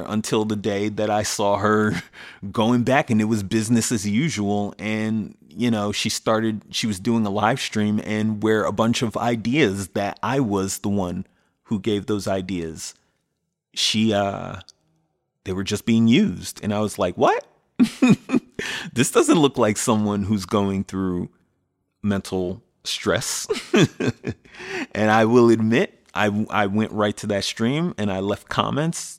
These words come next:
uh, a couple comments. I was like, I was like, "Emika says she's suppo-, she's for artists. She's lying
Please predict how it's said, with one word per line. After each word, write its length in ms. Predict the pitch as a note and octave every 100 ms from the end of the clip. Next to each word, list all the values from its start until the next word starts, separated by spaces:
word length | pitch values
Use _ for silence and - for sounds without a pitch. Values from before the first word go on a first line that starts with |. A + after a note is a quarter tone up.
| _ -
uh, 340 | G2 G2+ G2 -
a 60 |
couple 280 | - G#2+ -
comments. 460 | - B2 C#3+ D3 -
I 80 | F#2+
was 220 | G2 F#2+
like, 560 | G2 F#2+ F#2+ F2+ - _ _ _ _ -
I 100 | F#2+
was 180 | F#2 G2
like, 280 | F#2 F#2 -
"Emika 340 | G#2 A#2 C3
says 280 | - G#2 G#2+
she's 320 | - G#2+ -
suppo-, 300 | - - -
she's 240 | - G#3+
for 240 | - G2+ -
artists. 720 | F2+ G2 D3 - - - - _ _ _ _ _ _
She's 280 | - G#2+ F#2+
lying 540 | G2+ G2 G2+ A2 D#3